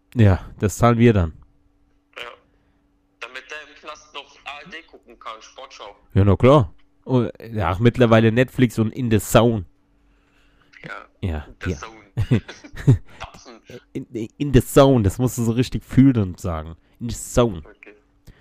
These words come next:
Speaker 2: Ja.
Speaker 1: Der Basaui. Ja, aber das ist halt so.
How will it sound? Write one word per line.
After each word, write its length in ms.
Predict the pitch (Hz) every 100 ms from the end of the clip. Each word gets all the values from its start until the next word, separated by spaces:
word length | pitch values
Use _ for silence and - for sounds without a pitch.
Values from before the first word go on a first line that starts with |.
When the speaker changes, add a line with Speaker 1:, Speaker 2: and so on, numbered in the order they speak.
| _ _ -
Speaker 2:
Ja. 140 | 98 _ _ - -
Speaker 1:
Der 60 |
Basaui. 500 | 90 95 - 95 87 - - - - -
Ja, 180 | 92
aber 120 | 104 95
das 160 | 95
ist 140 | 104 110
halt 180 | 101
so. 180 | 98 95